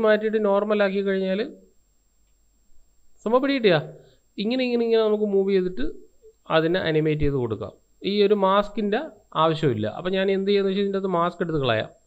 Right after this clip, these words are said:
Mask delete ചെയ്ത് കളഞ്ഞു. ഇപ്പം ഇതിൻ്റെ അകത്ത് ഇത് മാത്രമേ ഉള്ളൂ. ഏത് മാത്രമേ ഉള്ളൂ? ആ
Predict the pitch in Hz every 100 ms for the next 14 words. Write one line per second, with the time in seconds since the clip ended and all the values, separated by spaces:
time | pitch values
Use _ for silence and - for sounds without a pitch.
0 | _ _ _ _ _ _ _ _ _ _
1 | - - - - - - - - - -
2 | _ - 147 143 143 127 117 110 - -
3 | _ _ _ _ _ _ _ _ - 202
4 | 208 233 233 226 240 214 214 214 175 151
5 | 165 196 196 185 185 175 170 240 - -
6 | _ -